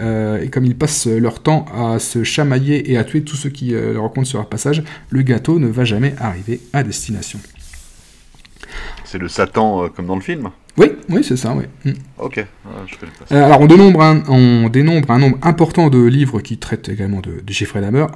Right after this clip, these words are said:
Speaker 1: euh, en commençant par celui qui a été écrit par son propre père, euh, Mon fils, euh, Jeffrey Dahmer, dans lequel Lionel Dahmer, il revient sur la vie de son fils et il essaye de trouver un petit peu les explications de comment son fils a vrillé.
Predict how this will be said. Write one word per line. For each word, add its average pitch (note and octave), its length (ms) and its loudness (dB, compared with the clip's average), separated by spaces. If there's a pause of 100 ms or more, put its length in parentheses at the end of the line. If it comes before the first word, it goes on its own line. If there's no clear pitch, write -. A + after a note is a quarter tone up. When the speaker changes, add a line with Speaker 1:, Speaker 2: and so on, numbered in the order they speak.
(120)
Speaker 1:
euh, A2+ 180 -2
en A#2+ 100 -2
commençant B2 420 0
par A2+ 160 -4
celui A#2 240 -4
qui A#2+ 120 -4
a G#2+ 40 0
été G#2 160 -4
écrit B2 240 -4
par F3 240 0
son A#2+ 180 -2
propre D#3 400 -2
père, B2+ 400 -2
euh, A2 60 -4
Mon A#2+ 200 0
fils, B2+ 420 -8
euh, F2+ 120 -8
Jeffrey G#2+ 300 -4
Dahmer, G2+ 400 -4
dans D#3 120 2
lequel A#2+ 480 2
Lionel C#3 260 2
Dahmer, B2 380 0
il A#2+ 80 0
revient C3 380 2
sur C3+ 180 -2
la A2 120 0
vie D#3 100 -4
de - 60 -10
son C3 160 -2
fils C3 260 -4
et A#2 60 2
il A#2+ 100 2
essaye B2+ 260 2
de C3+ 80 0
trouver C3+ 260 0
un C3+ 60 4
petit B2+ 140 -4
peu C#3+ 100 -4
les A2+ 220 -2
explications A#2+ 680 -4
de A2 140 -2
comment A#2 300 -2
son A#2 160 -10
fils - 260 -6
a G2+ 60 -2
vrillé. G2+ 320 -8